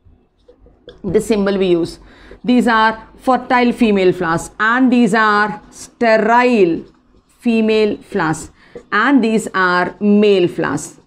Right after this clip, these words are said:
Now this is called spike inflorescence, uh, sorry, spadix inflorescence. This is called spike inflorescence. Catkin, what is catkin inflorescence? Catkin inflorescence will be like pendulous peduncle. It will hang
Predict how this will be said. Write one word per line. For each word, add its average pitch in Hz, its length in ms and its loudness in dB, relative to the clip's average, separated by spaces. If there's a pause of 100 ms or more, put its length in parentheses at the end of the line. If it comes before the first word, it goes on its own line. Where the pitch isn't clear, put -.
(400)
Now 220 120 0
this 330 460 0
is 247 160 -2
called 247 280 0
spike 220 420 -2
inflorescence, 240 760 0
uh, 185 160 0
sorry, 214 260 0
spadix 220 460 -4
inflorescence. 233 600 0
This 247 300 -2
is 208 180 -2
called 208 200 -4
spike 208 300 -4
inflorescence. 220 540 -4 (380)
Catkin, 320 640 0 (180)
what 294 180 2
is 359 120 -4
catkin 277 420 -2
inflorescence? 190 640 -2
Catkin 277 400 -2
inflorescence 302 560 0
will 262 140 2
be 277 160 2
like 269 300 -2
pendulous 269 1040 2 (560)
peduncle. 190 1000 0 (600)
It 226 100 -4
will 294 120 2
hang 214 800 0